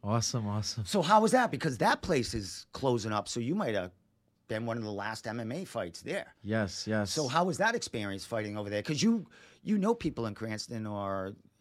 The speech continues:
Speaker 2: I mean, Cranston West and stuff
Speaker 1: Yes.
Speaker 2: like that. So talk about that experience, fighting kinda close to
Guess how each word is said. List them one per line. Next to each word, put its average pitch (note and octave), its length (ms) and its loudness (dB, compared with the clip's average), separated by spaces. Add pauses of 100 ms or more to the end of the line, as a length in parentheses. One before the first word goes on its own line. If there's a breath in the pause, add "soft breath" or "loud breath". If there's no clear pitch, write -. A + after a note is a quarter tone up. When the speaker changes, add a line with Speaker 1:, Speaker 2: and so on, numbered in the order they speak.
Speaker 2:
I B2+ 100 -6
mean, G#2+ 200 -4
Cranston G#2+ 440 -2
West A2+ 440 4
and F#2+ 80 -10
stuff G2 220 0
Speaker 1:
Yes. D#2+ 80 -6
Speaker 2:
like F2+ 180 -8
that. A#2 300 -2
So A#2+ 120 -2
talk C#3+ 260 -2
about C3+ 180 -2
that F3 160 0
experience, F#2 420 -8
fighting A2 360 -6
kinda G2+ 240 -8
close - 340 -6
to G2+ 220 -6